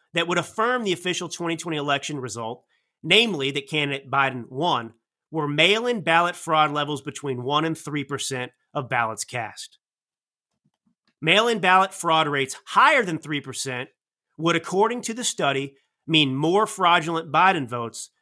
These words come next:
that should be subtracted from the total, putting President Trump ahead. So, for example, the adjustment to the vote tallies under fraud percentage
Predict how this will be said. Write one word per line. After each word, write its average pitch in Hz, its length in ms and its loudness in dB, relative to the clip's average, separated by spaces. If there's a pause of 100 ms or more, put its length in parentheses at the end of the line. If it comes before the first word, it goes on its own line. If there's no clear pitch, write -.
(180)
that 160 100 -2
should 160 200 -2
be 151 100 0
subtracted 135 580 -2
from 131 120 -8
the 127 80 -6
total, 156 320 0
putting 139 280 -2
President 123 420 -4
Trump 110 300 -8 (240)
ahead. 110 380 -6 (1500)
So, 175 140 0
for 185 180 2
example, 131 520 0 (1300)
the 151 160 4
adjustment 180 640 2
to 175 120 -4
the 147 140 -4
vote 160 320 0
tallies 120 480 -2
under 127 240 -8
fraud 156 420 2
percentage 117 640 -10